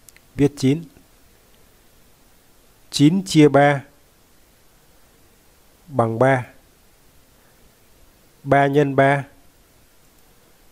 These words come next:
bằng chín. Chín trừ chín bằng không. Rồi các em kết luận là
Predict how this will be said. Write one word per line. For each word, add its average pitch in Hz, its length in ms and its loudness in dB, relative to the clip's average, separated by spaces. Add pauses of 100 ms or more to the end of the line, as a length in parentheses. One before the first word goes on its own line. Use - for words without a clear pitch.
(640)
bằng 120 300 -4
chín. 139 280 -2 (1400)
Chín 156 340 0
trừ 123 260 2
chín 139 300 -4 (1700)
bằng 120 160 -4
không. - 380 -2 (3250)
Rồi 139 220 4
các 156 140 0
em 151 80 -2
kết 170 180 0
luận 156 300 2
là 131 260 0